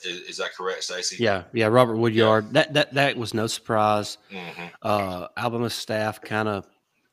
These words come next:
Speaker 2: uh, slowed down on his recruiting process. He was injured, uh, this past season, so Alabama kinda slowed down. I think they felt good with who they had in Sean Murphy, uh, and maybe, you know, working on a couple other guys, or,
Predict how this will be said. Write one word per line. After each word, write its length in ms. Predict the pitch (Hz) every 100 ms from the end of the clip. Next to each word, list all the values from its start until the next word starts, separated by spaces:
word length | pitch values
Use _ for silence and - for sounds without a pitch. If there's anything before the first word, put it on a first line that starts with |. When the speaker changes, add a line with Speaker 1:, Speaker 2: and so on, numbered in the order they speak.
| _ _ _
Speaker 2:
uh, 120 | - 98
slowed 480 | - - 117 110
down 320 | 104 107 110 107
on 120 | 101
his 180 | 104 101
recruiting 380 | 95 113 104
process. 600 | 104 107 104 - 107 104 -
He 100 | 113
was 200 | 110 98
injured, 520 | 104 110 110 110 107 _ _ _ _ _ _
uh, 60 | 98
this 100 | -
past 340 | - 104 98
season, 400 | 104 98 95 92
so 400 | 90 101 92 92 _ _ _ -
Alabama 280 | 117 120
kinda 200 | 117 120
slowed 240 | 101 - 107
down. 280 | 110 110 104
I 40 |
think 200 | 101 104
they 120 | 92
felt 320 | - 120 92
good 200 | 110 113
with 100 | 101 95 _ - 92
who 140 | 113
they 160 | 107 101
had 320 | 90 101 104
in 100 | 98
Sean 380 | 92 107 104 98
Murphy, 560 | 98 104 101 113 107 - _ _ _ _ _ _ -
uh, 280 | 98 92 92
and 160 | 98 95
maybe, 480 | 98 101 101 101 85
you 120 | 120
know, 140 | 98 90
working 360 | 95 98 107
on 160 | 101 95 92
a 40 |
couple 280 | - 98 95
other 200 | 98 95
guys, 540 | 101 101 101 101 95
or, 140 | 95